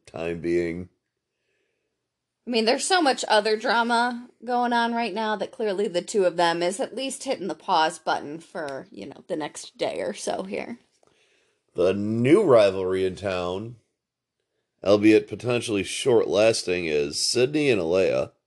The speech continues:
Speaker 2: Yeah.
Speaker 1: And I'm just gonna let you have at it.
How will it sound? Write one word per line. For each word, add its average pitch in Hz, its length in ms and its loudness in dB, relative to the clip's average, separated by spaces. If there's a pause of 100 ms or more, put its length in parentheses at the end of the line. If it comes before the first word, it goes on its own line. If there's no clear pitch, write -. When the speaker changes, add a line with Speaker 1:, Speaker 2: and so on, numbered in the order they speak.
(1500)
Speaker 2:
Yeah. 104 320 2
Speaker 1:
And 87 800 -4 (420)
I'm 113 320 4
just 104 220 -4
gonna 107 160 2
let 98 240 4
you 98 360 2
have 92 280 2
at 82 220 0
it. - 260 -2